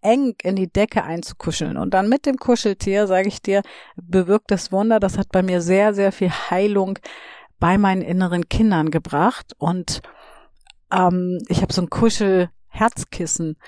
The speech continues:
inzwischen. Und das, da docke ich mich wirklich nachts sehr oft an. Wenn ich ein-, wenn ich ins Bett gehe abends, nehme ich das und schlaf damit ein. Und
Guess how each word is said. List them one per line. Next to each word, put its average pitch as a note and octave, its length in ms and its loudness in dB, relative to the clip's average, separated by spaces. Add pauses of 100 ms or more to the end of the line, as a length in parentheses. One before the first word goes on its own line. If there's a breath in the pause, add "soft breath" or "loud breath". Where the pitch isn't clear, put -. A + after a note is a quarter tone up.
(360 loud breath)
inzwischen. F3 680 0
Und F#3+ 240 -4 (160)
das, F#3+ 400 0 (220)
da F#3 360 4 (440)
docke A#3 240 6
ich - 140 -2
mich G#3+ 240 -4
wirklich G#3 320 -2
nachts G#3 420 -2
sehr G#3 200 4
oft F#3 220 0
an. G#3+ 300 2
Wenn F#3 120 2
ich - 220 -6
ein-, F3+ 400 -4
wenn F#3+ 100 2
ich F3+ 80 2
ins G3 160 0
Bett - 260 0
gehe F#3+ 280 0
abends, F3 320 0 (420 loud breath)
nehme F#3+ 220 4
ich - 120 -4
das F3+ 300 0
und F3 260 -6
schlaf E3 340 0
damit E3 300 -2
ein. D3+ 320 -2
Und D#3+ 300 -4